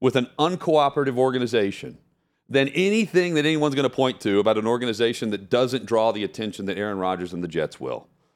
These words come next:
At the end of all of this, there won't be much to point to and laugh at because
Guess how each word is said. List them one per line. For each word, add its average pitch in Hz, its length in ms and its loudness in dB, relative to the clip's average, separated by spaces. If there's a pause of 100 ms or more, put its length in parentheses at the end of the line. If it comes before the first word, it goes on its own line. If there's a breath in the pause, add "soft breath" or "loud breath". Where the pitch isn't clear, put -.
(300)
At 101 140 -4
the 131 180 -2
end 156 220 0
of 123 100 2
all 104 180 4
of 92 60 -2
this, 95 220 2
there 117 160 2
won't 110 320 -2
be 107 160 -2
much 101 380 0
to 92 80 -8
point 101 360 -6
to 85 340 -2
and 90 140 -4
laugh 87 320 -2
at 65 320 -8
because 104 560 -4